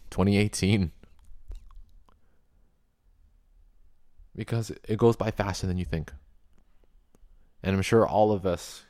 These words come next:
could say that, "Man, I swear this year just started." Don't let twenty nineteen go to waste either.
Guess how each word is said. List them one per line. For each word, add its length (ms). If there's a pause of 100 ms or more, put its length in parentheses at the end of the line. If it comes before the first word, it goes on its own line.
could 160
say 220
that, 200
"Man, 380 (380)
I 80
swear 260
this 180
year 120
just 160
started." 300 (1600)
Don't 120
let 140
twenty 220
nineteen 320
go 80
to 80
waste 240
either. 240